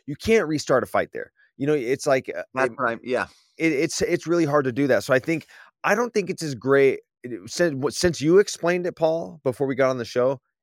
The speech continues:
Speaker 1: it made sense to me because
Speaker 2: Yeah.
Speaker 1: I was like, "What the heck?" You know, like, why isn't it on the ground? That makes no sense. I mean, the, the fence grab obviously stopped Leon from, you know, his back hitting the mat.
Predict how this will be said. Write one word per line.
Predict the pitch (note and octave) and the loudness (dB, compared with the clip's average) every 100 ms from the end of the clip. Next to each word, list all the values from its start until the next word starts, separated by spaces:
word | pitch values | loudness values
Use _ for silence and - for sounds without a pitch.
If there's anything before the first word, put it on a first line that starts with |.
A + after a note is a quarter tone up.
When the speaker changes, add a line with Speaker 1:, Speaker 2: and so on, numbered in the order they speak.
| - | 0
Speaker 1:
it | |
made | C#3+ E3 - | 2 2 2
sense | D#3 C3+ - | 0 0 -4
to | F2 | -12
me | - _ | -12 _
because | A#2+ A2+ B2+ | -8 -2 0
Speaker 2:
Yeah. | |
Speaker 1:
I | C3+ F3 | 2 2
was | C#3 A#2 | 0 0
like, | G2+ | 0
"What | F2+ E2+ A#2 A#2 | -2 -6 -2 -2
the | F#2 | -4
heck?" | F2 - | -6 -6
You | F#2+ | -10
know, | F#2+ F2+ | -8 -6
like, | E2+ - - _ - | -8 -10 -18 _ -4
why | A2+ D3+ | 2 2
isn't | C#3+ A#2 | 2 0
it | A#2+ | -6
on | G#2+ G2+ F#2+ | -6 -8 -6
the | F#2 | -10
ground? | F#2+ A2 F2 D#2+ | -4 -4 -2 -6
That | G2+ | -4
makes | A#2 - | -4 -4
no | A#2+ B2 | -2 -2
sense. | A#2+ A#2+ F2 - | -2 -8 -8 -10
I | |
mean, | F#2 F#2+ | -10 -10
the, | F#2+ - | -12 -12
the | G#2 | -10
fence | - C#3+ B2+ | -4 -4 0
grab | B2+ A2+ _ | 0 0 _
obviously | A#2+ C#3 C#3+ C3 - A2+ | -4 -2 0 -4 -6 -8
stopped | - - G#2+ G#2 - _ _ _ _ _ _ _ | -6 -4 -2 -2 -6 _ _ _ _ _ _ _
Leon | G#2+ B2 C#3+ C3+ G#2+ G#2 | -4 2 4 4 0 -6
from, | G#2+ - A2 A2 - | -10 -12 -16 -16 -6
you | B2 | -4
know, | G#2+ | -2
his | G2+ F2+ | -6 -2
back | A#2+ A#2+ - | 0 0 -4
hitting | A#2 G#2+ | -8 -6
the | G2+ | -2
mat. | D3+ C3+ - | 0 0 -4